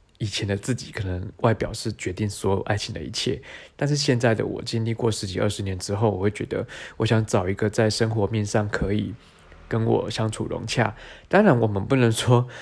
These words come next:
你说，啊，那外表就不用考量吗？不，也不是，就是你，你真的只要把外表放在六十分就好了。以前可能要到九十、九十五，你才会真的是觉得他是你的真正的另外一半的，的一个择偶的条件。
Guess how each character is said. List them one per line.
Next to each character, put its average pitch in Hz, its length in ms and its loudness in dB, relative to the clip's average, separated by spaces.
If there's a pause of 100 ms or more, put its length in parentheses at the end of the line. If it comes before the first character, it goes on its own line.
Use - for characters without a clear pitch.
(180)
你 107 120 -2
说， 135 180 6
啊， 170 120 8
那 190 180 10 (120)
外 156 140 12
表 123 120 8
就 123 100 6
不 120 120 6
用 117 300 8 (280)
考 - 180 0
量 92 160 2
吗？ 98 340 -2 (320)
不， - 120 -2
也 - 100 2
不 95 300 -4
是， 101 440 2
就 127 120 2
是 139 80 8
你， 107 120 2 (300)
你 113 160 -2
真 135 180 6
的 143 120 6
只 101 200 -4
要 113 120 6
把 101 180 0
外 113 140 6
表 104 160 0
放 107 160 0
在 104 100 2
六 107 160 6
十 101 220 -2
分 98 180 0
就 104 140 -2
好 - 200 -6
了。 - 140 -10 (320)
以 131 100 0
前 135 160 6
可 139 120 2
能 135 100 4
要 165 60 4
到 170 200 4
九 120 220 4
十、 113 160 0
九 104 160 2
十 135 160 0
五， 120 100 4
你 101 60 0
才 104 180 -4
会 120 140 4
真 117 180 -2
的 110 80 2
是 113 240 2 (360)
觉 104 160 2
得 107 100 6
他 - 240 4
是 123 160 -2
你 101 180 -2
的 87 220 -4 (840)
真 117 160 4
正 113 120 2
的 104 100 0
另 98 180 -2
外 95 120 2
一 92 80 -2
半 98 220 -2
的， - 160 -4 (480)
的 104 140 0
一 - 40 0
个 117 80 2
择 104 280 2
偶 107 60 2
的 104 80 -2
条 92 240 -2
件。 101 220 0